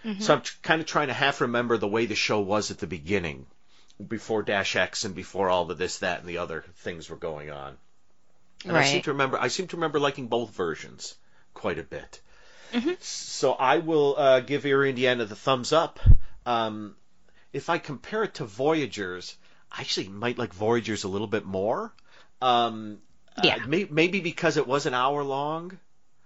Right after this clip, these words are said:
Speaker 2: and it got to, it's a little more expansive. Um,
Speaker 1: Mm-hmm.
Speaker 2: but, um, but I still like both of them very much.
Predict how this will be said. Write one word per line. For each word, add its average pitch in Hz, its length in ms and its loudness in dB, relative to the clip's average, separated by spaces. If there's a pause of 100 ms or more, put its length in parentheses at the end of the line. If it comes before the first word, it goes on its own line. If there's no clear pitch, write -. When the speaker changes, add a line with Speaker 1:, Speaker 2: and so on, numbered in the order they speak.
(320)
Speaker 2:
and 131 220 0
it 117 120 -6
got 120 240 -2
to, 127 120 -4 (180)
it's 104 200 -16
a 113 40 -10
little 117 140 -4
more 113 120 -4
expansive. 123 840 -10 (840)
Um, 113 540 -2 (260)
Speaker 1:
Mm-hmm. 127 140 -18
Speaker 2:
but, 131 400 -4
um, 113 420 -4
but 139 120 0
I 127 80 2
still 139 260 -2
like 117 180 0
both 107 200 -4
of 90 100 -10
them 87 200 -12 (380)
very 92 260 -4
much. 71 360 -14